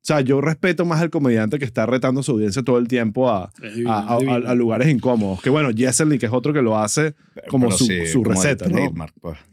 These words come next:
Speaker 2: Sí.
Speaker 1: Es, es, déjame poner incómoda a la gente.
Speaker 2: <laughs> Pero hay de todo. También yo fui a, aquí en el Hard Rock, eh, cuando, porque es de mis especiales favoritos, el cien por ciento Fresh de Adam Sandler fue
Speaker 1: Ujú.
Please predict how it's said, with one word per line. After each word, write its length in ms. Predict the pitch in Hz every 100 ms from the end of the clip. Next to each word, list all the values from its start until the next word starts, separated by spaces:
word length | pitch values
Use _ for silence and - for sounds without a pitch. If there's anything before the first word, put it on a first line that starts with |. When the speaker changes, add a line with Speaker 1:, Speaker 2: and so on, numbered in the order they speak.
| -
Speaker 2:
Sí. 120 | -
Speaker 1:
Es, 60 | 135
es, 200 | 127 113
déjame 340 | 117 120 127
poner 240 | 160 147 127
incómoda 380 | 147 147 139 156
a 40 |
la 80 | 120
gente. 300 | 113 98 - -
Speaker 2:
<laughs> 380 | 120 208 175
Pero 160 | - 196
hay 120 | 202
de 100 | 226
todo. 440 | 208 190 170 170 156
También 440 | 156 156 180 196
yo 300 | 196 208 220 190
fui 200 | 151 190
a, 280 | 208 180 170
aquí 260 | 156 156 170
en 80 |
el 140 | 196 190
Hard 140 | 151
Rock, 240 | 160 220 -
eh, 340 | 127 131 110 104
cuando, 300 | 120 117 107 -
porque 260 | 110 113 -
es 200 | 135 120 143
de 140 | 165
mis 120 | 156 139
especiales 360 | - 135 139
favoritos, 380 | 185 143 151 196
el 120 | 147 120
cien 180 | 131 120
por 120 | 120
ciento 200 | 143 139
Fresh 200 | 147 135
de 100 | 151
Adam 240 | 143 143 143
Sandler 380 | 147 147 156 151
fue 320 | 110 131
Speaker 1:
Ujú. 120 | 139